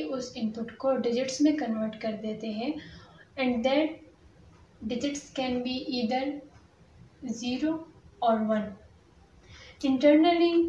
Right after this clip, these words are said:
digital computers पूरे डेटा को ज़ीरो और वन के फॉर्म में प्रोसेस करते हैं और रिजल्ट भी ज़ीरो वन के फॉर्म में जनरेट कर देते हैं,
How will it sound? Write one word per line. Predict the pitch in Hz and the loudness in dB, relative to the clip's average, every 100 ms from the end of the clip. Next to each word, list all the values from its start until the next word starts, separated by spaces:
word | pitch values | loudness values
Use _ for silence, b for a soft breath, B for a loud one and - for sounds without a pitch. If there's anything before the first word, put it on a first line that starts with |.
| - - - | -2 -16 -8
digital | 226 262 285 320 311 | -6 -2 0 0 2
computers | 311 277 285 277 277 277 269 - - - - | 2 2 0 -2 0 -2 -4 -12 -20 -20 -4
पूरे | 269 302 339 | 2 4 4
डेटा | 254 233 220 | 2 2 0
को | 214 254 247 | -2 0 0
ज़ीरो | 247 254 285 | -2 0 2
और | 277 240 233 | 2 2 0
वन | 262 285 | 0 0
के | 330 | -2
फॉर्म | - 240 214 214 | -4 -4 -2 0
में | 214 254 - B B B - | -2 -4 -10 B B B -2
प्रोसेस | 247 240 240 - | 0 2 -2 -2
करते | 233 214 233 | -4 -4 -4
हैं | 226 220 269 | -6 -2 -4
और | - 262 240 240 247 - 226 | -2 -2 0 2 0 -6 -6
रिजल्ट | 247 233 294 302 254 | -4 4 4 4 0
भी | 269 | -2
ज़ीरो | 233 240 220 | -2 0 2
वन | 214 214 | 2 0
के | - 233 | -4 -6
फॉर्म | - 220 214 | -2 0 0
में | 214 | -2
जनरेट | 226 208 214 214 - | -2 -2 -2 -4 -6
कर | 220 | -8
देते | 202 226 226 | -6 -6 -4
हैं, | 220 208 302 | -6 -4 -6